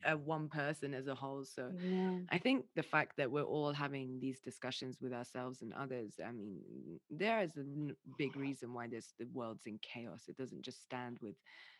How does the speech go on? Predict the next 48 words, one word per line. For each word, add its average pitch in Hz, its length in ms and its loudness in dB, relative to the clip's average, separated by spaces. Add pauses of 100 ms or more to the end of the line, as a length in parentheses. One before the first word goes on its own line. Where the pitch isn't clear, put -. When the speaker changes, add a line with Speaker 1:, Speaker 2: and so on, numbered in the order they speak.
(160)
Speaker 1:
you 143 120 0
know, 135 120 2
the, 127 200 -2
the 127 140 -2
main 123 480 -2
things 123 280 -4
that - 140 -4
we're 117 180 -2
aware 113 380 -4
of, 95 100 -12
of 113 160 -10
coronavirus 113 760 -8
and - 100 -20
pandemic 104 560 -8
and 123 100 -10
financial 113 460 -6
crisis. 120 440 -10
There's 139 120 -10
so 151 180 -2
many 127 240 -2
sub-levels 120 680 -4
that - 100 -2
are 202 60 6
Speaker 2:
Yeah, 196 100 4
of - 100 -4
Speaker 1:
going - 140 -16
on. 208 220 2
Speaker 2:
course. - 460 0 (300)
Speaker 1:
So 160 580 4
addressing 160 560 4
Speaker 2:
Of - 0 -
Speaker 1:
these 147 180 6
things, 190 400 4
Speaker 2:
course. - 40 -8
Speaker 1:
um, 117 340 -2
are 139 100 2
necessary. 120 840 -2 (360)
I 170 120 6
think, 226 400 2
uh, 135 380 4
again, 147 340 2
when 127 120 -2
I 123 80 -2
say 135 200 0
to 139 200 -2
you, 123 120 2
it's 98 180 -2
just - 340 -4